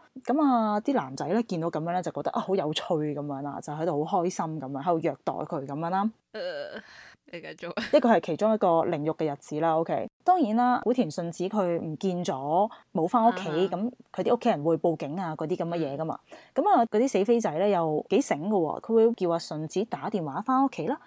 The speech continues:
Speaker 1: 就同佢屋企人講話，我咧喺朋友屋企嗰度，
Speaker 2: 嗯。
Speaker 1: 叫佢哋唔使報警啊，唔使搵我啊，嗰啲咁嘅嘢。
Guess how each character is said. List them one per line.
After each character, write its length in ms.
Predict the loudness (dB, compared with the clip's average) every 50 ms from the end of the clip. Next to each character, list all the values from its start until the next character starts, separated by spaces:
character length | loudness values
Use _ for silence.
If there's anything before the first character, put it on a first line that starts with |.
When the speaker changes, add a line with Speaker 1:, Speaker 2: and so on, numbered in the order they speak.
| -20 _ _ _
Speaker 1:
就 100 | -6 -4
同 180 | -4 -6 -8 -6
佢 180 | -4 -4 -2 -2 -2
屋 40 | -4 -4
企 240 | -4 -4 -4 -4 -6 _ -8
人 180 | -8 -6 -6 -10 -10
講 240 | -10 -6 -4 0 0
話， 180 | 0 0 0 -2 -2
我 120 | 0 0
咧 100 | 0 0
喺 180 | -2 0 -2 -2 -2
朋 260 | -4 -8 -8 -6 -6
友 160 | -6 -4 -4 -2
屋 160 | -2 -2 -4 -4
企 180 | -6 -4 -4
嗰 100 | -4 -4
度， 160 | -6 -6 -8 -8 _ _
Speaker 2:
嗯。 200 | -12 -12 -12 -14 -16 -6
Speaker 1:
叫 120 | -4 -4 -2
佢 100 | -2 -4
哋 220 | -4 -4 -4 -4
唔 40 | 0
使 80 | 0 0
報 260 | 2 2 2 0 0
警 180 | -2 -4 -6 -4
啊， 180 | -6 -6 -6 -6
唔 100 | -8 -8
使 80 | -4 -4
搵 300 | -2 -2 -2 -4 -4 -4
我 180 | -4 -4 -6
啊， 160 | -6 -6 -8
嗰 140 | -8 -8 -6
啲 80 | -4 -4
咁 140 | -4 -4 -4
嘅 100 | -4 -4
嘢。 380 | -4 -2 2 4 4 2 2